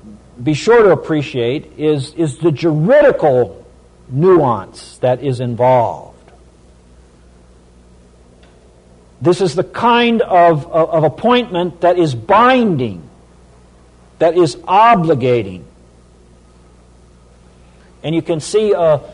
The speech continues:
good examples of that, just sticking within biblical, um, usage. If you look at the Septuagint of Numbers chapter thirty, uh, verse three and following, where you'll find there both the verb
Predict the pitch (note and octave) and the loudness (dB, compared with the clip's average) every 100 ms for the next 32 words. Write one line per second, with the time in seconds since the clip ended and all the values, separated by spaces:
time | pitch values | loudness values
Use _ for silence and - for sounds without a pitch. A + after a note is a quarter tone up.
0 | - _ - - B2+ G3 A3 D#3+ B2+ E3 | -20 _ -20 -12 -4 0 0 0 -4 -6
1 | D3+ C#3 C3+ D#3+ E3 C#3+ - A#2+ D#3 - | -4 -4 -2 2 2 0 -6 -8 -8 -6
2 | F3 D#3 C#3+ C#3 C3+ B2 E3+ F3+ - C#3 | -6 -6 -6 -4 -4 0 0 0 0 0
3 | B2 A#2 A#2 G#2+ G#2 F#2+ - - - _ | 0 -2 -4 -4 -8 -14 -20 -20 -20 _
4 | _ _ _ _ C#3 C#3+ C#3 D#3 D3 D3+ | _ _ _ _ -6 -4 -2 -4 -4 -4
5 | D3+ F3+ F3+ D3+ C3+ D3 - F3 E3 C#3 | -2 -2 -2 -6 -4 -6 -4 -4 -2 -4
6 | D3 - - _ _ _ _ _ _ _ | -8 -10 -20 _ _ _ _ _ _ _
7 | _ _ _ - C3 C3+ B2 - C3+ D#3 | _ _ _ -6 -2 0 -2 -6 -6 -4
8 | D3+ C3+ - - E3 D#3+ C#3+ B2 - B2+ | -2 -4 -6 -4 -2 -2 -4 -8 -4 -2
9 | B2 C3 C#3+ C3 - _ - A#2 A2+ B2+ | -2 -4 -8 -14 -20 _ -12 -8 -6 -4
10 | B2+ - - - C3+ E3 D#3+ D3+ - B2+ | -6 -8 -20 -14 -8 -4 -4 -4 -8 -10
11 | A#2+ - B2+ A#2+ A#2 G2+ F2+ D#2 _ - | -10 -4 0 0 -2 -4 -12 -20 _ -20
12 | - - D3 D#3 C#3+ - F3+ F3+ F#3 F3+ | -20 -4 -2 0 -2 0 0 2 0 0
13 | D#3+ D#3+ D3+ B2+ F3+ A3 - G#3 C#3 F#3 | 2 2 0 2 2 2 0 -4 2 4
14 | F#3 G#3 A3 F#3 | 6 4 2 -2